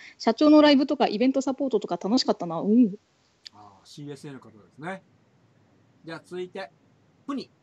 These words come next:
Speaker 2: かっこまるさん。私が生まれる少し前にできたってことは、驚愕だよ。えー、皆さん若いんですね。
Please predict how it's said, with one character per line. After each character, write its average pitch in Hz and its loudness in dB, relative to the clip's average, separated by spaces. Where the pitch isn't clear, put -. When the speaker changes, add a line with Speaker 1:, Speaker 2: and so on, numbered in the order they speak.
Speaker 2:
か - -8
っ - -16
こ 135 -20
ま 165 -12
る 151 -16
さ - -20
ん。 - -20
私 208 -14
が 202 -12
生 175 -18
ま 180 -10
れ 208 -12
る 165 -14
少 202 -10
し 151 -14
前 156 -16
に 170 -14
で 165 -16
き - -20
た 139 -20
っ 113 -20
て - -20
こ 113 -20
と 143 -20
は、 202 -12
驚 151 -12
愕 135 -20
だ 123 -12
よ。 233 -6
え - -20
ー、 - -20
皆 120 -20
さ 117 -20
ん 104 -20
若 156 -20
い 143 -18
ん 120 -20
で 101 -20
す 107 -20
ね。 175 -20